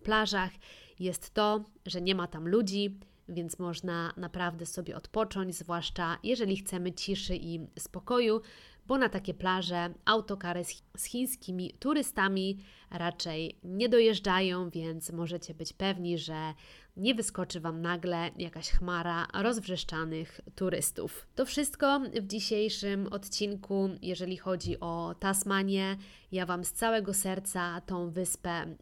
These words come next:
polecam. Tak jak mówię, warto wypożyczyć samochód, jeżeli wybieracie się tam na dłużej, bo większość miejsc jednak niedostępna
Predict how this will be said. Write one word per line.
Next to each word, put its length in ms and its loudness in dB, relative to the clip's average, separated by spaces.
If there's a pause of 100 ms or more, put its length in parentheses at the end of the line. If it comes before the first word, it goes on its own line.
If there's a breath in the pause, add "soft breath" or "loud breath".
(140)
polecam. 680 4 (440 loud breath)
Tak 160 0
jak 180 2
mówię, 440 2 (400)
warto 380 4
wypożyczyć 760 -4
samochód, 840 0 (100)
jeżeli 300 0
wybieracie 500 -2
się 180 -4
tam 380 -4
na 160 -2
dłużej, 460 0
bo 500 -2 (460 loud breath)
większość 540 -4
miejsc 360 -2
jednak 320 -4
niedostępna 920 -4